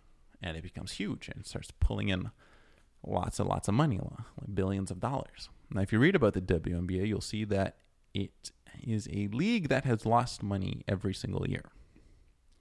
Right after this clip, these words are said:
And it is propped up by the N B A, which is fine. I have no issues with that. When, I have no issues with it losing money every year. I have no issues with the W, uh, with the N B A propping it up, putting money into it. So people may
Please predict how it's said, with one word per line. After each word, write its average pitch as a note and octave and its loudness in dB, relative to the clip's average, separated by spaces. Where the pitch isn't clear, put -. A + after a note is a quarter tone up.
And F2+ 4
it G2+ 2
is F#2 0
propped - 2
up - 2
by G2+ 8
the D3 6
N G3 4
B - 0
A, - -8
which A2+ 2
is C3+ 6
fine. - 0
I G2 4
have F#2+ 4
no F#2+ -2
issues - -8
with - -8
that. G#2 0
When, - -6
I F#2+ 4
have F#2 6
no F2 8
issues F2+ 2
with F2+ 2
it - 2
losing F#2 4
money F2 6
every F2 2
year. F2 6
I - 8
have E2+ 4
no F2 4
issues - -4
with - -8
the F#2 -4
W, F#2 0
uh, F2 6
with F#2 -2
the F#2 4
N A2 8
B F2+ 6
A F#2 4
propping - 2
it C3+ 2
up, - -2
putting - 0
money C#3 0
into - -10
it. - -18
So A#2+ -6
people C3 2
may A2 2